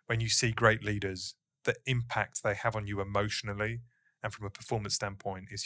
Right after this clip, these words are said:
huge. So yeah, it take, it takes a lifetime to develop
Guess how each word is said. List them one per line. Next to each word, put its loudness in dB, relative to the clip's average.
huge. -6
So 0
yeah, 0
it -4
take, 2
it -6
takes 2
a 0
lifetime 4
to -4
develop -2